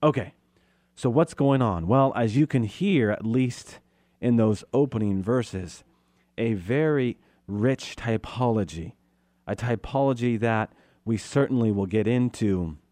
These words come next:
with the help of the Ignatius Catholic Study Bible, uh, the Catholic Commentary on Sacred Scripture, the Navarre Bible Series, and,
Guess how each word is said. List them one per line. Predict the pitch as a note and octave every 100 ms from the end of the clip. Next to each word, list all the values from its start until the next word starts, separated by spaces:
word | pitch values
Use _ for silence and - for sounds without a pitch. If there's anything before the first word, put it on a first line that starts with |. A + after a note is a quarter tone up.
| _ _
with | F#2 F#2+
the | F#2
help | G#2+ F#2+
of |
the | F2
Ignatius | E2 F2+ G#2+ - G#2
Catholic | - G#2 G#2 -
Study | - G2+ G2
Bible, | G2+ G2 G2 F#2+ - _ _ E2+
uh, |
the | D2+
Catholic | F2 G#2+ G#2 G2
Commentary | - - G#2+ A2 G2 G2+ G2+
on | G2
Sacred | F#2+ G#2 - G2+
Scripture, | - G#2 - G2+ G2
the | F2
Navarre | D#2+ F#2+ G#2+ G#2
Bible | G#2 G#2 G2+
Series, | - G2 G2 F#2
and, | G2+